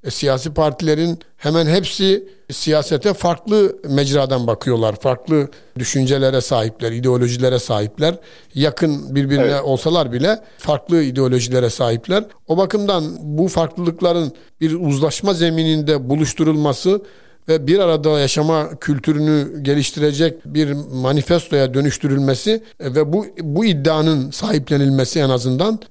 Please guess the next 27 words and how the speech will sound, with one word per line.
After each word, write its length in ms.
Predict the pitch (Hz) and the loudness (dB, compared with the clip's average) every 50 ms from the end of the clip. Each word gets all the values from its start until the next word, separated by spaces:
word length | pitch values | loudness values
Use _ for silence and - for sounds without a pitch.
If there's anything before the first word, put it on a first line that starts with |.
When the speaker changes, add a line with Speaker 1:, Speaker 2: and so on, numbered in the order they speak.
| - | -6
Speaker 1:
çok 320 | - - 180 - - - - - | -2 -2 -2 -2 -2 -10 -12 -10
gurur 380 | 170 131 135 151 156 165 156 139 | -4 0 2 2 4 2 2 2
verici, 300 | 139 127 127 123 151 156 | 0 0 0 -2 -4 -2
çok 220 | - 165 156 127 | 0 0 2 2
heyecan 400 | 135 147 151 143 151 151 147 143 | 2 2 2 2 2 0 0 2
verici, 540 | 139 135 127 123 120 123 127 120 123 - - | 2 2 0 0 0 0 -2 -2 -2 -4 -8
dediğin 520 | - 131 117 117 127 127 127 127 135 127 123 | -12 -10 -6 -4 -2 -2 0 0 0 0 0
gibi 280 | 123 123 123 123 117 120 - - - - - - - - - | 0 -2 -2 -2 -4 -4 -8 -20 -20 -20 -20 -20 -18 -8 -4
E, 120 | 131 127 117 | -4 -2 0
benim 220 | 131 127 127 127 | 0 0 0 0
açımdan 420 | 127 123 - - 127 127 123 120 120 | -2 -2 -2 -2 -2 -2 0 0 0
da 40 | |
öyle 180 | 120 120 123 131 | 0 0 2 2
oldu. 400 | 127 120 120 127 170 196 196 190 - - - | 0 0 0 0 0 0 0 -2 -12 -20 -16
Bu 380 | 180 175 165 165 170 202 220 196 | -12 -10 -6 -2 0 0 2 2
başlangıçtan 640 | 208 180 - - 202 202 202 202 185 - - 220 214 | 0 0 0 -2 -2 -2 0 -2 -2 -2 0 0 0
hemen 280 | 190 202 214 214 202 180 | 2 2 2 2 0 0
sonra, 440 | - - 175 175 185 208 208 208 208 - - - | 2 2 2 4 4 2 0 0 -4 -8 -20 -16
e, 40 | - 175 170 | -14 -12 -6
mesela 460 | 185 170 156 - 190 180 180 175 143 | -2 -2 0 2 2 2 2 2 0
Cumhurbaşkanlığı 800 | 135 180 196 214 208 202 202 170 - - 196 185 180 180 180 185 | 0 0 2 2 2 2 2 0 0 0 0 2 2 4 2 2
için 480 | 190 180 160 - - 202 208 214 202 - - 147 | 2 2 2 0 0 0 0 -2 -4 -8 -6 -2
yedi 260 | 139 160 180 175 190 | 0 0 0 2 2
yıllık 360 | 214 202 185 185 202 185 - | 2 2 2 2 0 -2 0
bir 80 | - 185 | -2 -2
süre 380 | - - - 170 170 185 175 165 | 0 0 0 2 2 2 2 2
öngörülüyor. 680 | 151 131 127 127 123 123 120 113 113 117 110 104 98 | 0 0 0 2 2 0 0 0 -2 -4 -4 -4 -6